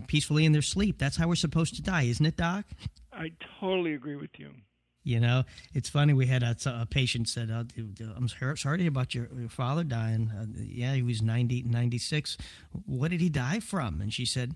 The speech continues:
Speaker 1: "Old age." <laughs> I mean,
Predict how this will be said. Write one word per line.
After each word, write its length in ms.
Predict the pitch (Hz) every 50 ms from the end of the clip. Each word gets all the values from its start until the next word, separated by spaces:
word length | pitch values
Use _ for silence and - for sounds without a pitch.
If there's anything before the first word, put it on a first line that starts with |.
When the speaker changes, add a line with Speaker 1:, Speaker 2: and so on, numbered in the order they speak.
| - _ -
Speaker 1:
"Old 240 | - 240 262 220 196
age." 420 | 165 165 190 226 202 196 - - - - - - - - - - - -
<laughs> 680 | 294 - - - - - - - - 220 - - - - - - - - - - - - - - - - -
I 100 | - 220
mean, 140 | 220 208